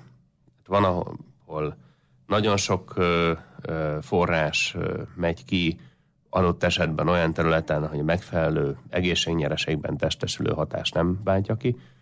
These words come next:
és vannak olyan területek, ahol szűkösebben áll akár a, az anyagi, akár a humán erőforrás, ö, rendelkezésre. Na, ez az, amit tényleg csak, ö, a kapacitás allokációban,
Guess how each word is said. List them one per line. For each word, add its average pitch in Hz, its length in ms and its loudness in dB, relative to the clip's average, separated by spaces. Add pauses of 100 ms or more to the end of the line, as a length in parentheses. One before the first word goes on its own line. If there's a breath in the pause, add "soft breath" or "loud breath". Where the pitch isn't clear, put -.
(160 loud breath)
és - 180 -4
vannak 90 420 2
olyan 78 220 0
területek, 98 520 2
ahol 87 180 4
szűkösebben - 720 -2
áll 76 140 2
akár 73 360 0
a, 67 380 -2
az 76 300 -2
anyagi, 95 380 2
akár 82 300 -4
a 80 60 -2
humán 78 300 -2
erőforrás, 76 880 -2
ö, 76 320 0
rendelkezésre. - 800 -2 (540 soft breath)
Na, - 200 0
ez 113 180 4
az, 101 200 4
amit 90 420 2
tényleg 87 380 2
csak, - 380 -4
ö, 80 180 0 (880 soft breath)
a - 140 -18
kapacitás 92 680 0
allokációban, 78 1080 0